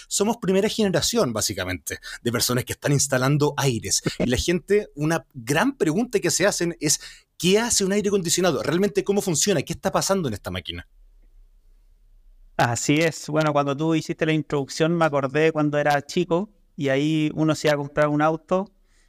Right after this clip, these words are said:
Speaker 2: y te preguntaban con o sin aire acondicionado. Bueno, <laughs> ahora ya nadie te pregunta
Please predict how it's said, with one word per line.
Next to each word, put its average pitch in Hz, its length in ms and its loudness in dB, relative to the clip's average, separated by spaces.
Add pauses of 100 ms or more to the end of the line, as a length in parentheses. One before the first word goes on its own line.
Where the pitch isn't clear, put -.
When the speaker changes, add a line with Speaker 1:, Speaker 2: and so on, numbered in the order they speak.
(180)
Speaker 2:
y 143 80 0
te 139 100 2
preguntaban 135 640 2
con 165 240 0
o 156 60 0
sin 160 180 -2
aire 160 180 2
acondicionado. 156 720 0
Bueno, 135 340 -2
<laughs> - 400 -8
ahora 147 240 2
ya 147 120 0
nadie 160 240 0
te 156 100 2
pregunta 165 640 0